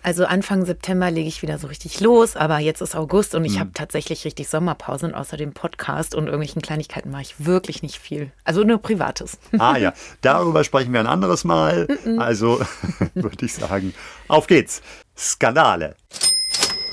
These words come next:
Speaker 1: Wissen wir auf unserem Goldstaubsofa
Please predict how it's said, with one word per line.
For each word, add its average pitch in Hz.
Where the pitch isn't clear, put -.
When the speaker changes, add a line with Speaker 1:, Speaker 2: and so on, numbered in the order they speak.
Speaker 1:
Wissen 196
wir 180
auf -
unserem 156
Goldstaubsofa 156